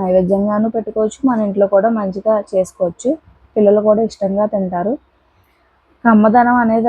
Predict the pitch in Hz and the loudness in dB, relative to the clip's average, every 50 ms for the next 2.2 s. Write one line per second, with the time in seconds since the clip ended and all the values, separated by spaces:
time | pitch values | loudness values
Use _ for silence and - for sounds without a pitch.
0 | 220 208 196 190 190 196 196 202 208 214 208 190 190 185 190 254 320 349 _ _ | 2 2 2 2 2 0 0 0 0 0 -2 -2 -4 -6 -4 -4 -6 -6 _ _
1 | - 226 202 190 185 208 226 214 196 _ - 208 208 190 214 214 202 196 185 180 | 0 2 2 4 4 2 2 0 -2 _ 0 0 2 2 2 0 0 0 -2 -2
2 | 175 180 208 285 | -2 0 0 0